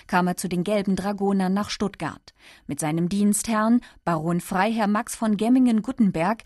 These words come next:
ging er nach China, um im Boxerkrieg zu kämpfen. Und nur wenige Jahre später kehrte er zurück an die Front.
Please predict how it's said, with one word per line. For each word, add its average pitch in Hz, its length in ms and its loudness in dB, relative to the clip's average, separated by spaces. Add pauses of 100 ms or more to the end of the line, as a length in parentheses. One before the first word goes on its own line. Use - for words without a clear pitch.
(340)
ging 254 140 6
er 262 100 4
nach 277 140 2
China, 202 580 2
um 156 320 -4
im 165 120 -2
Boxerkrieg 190 680 -2
zu 175 100 -4
kämpfen. 156 500 -6 (380)
Und 156 240 -4
nur 165 160 -4
wenige 196 320 2
Jahre 196 320 2
später 208 440 0 (200)
kehrte 214 320 0
er 233 180 -2
zurück 240 440 0
an 180 100 -2
die 160 120 -6
Front. 160 440 -6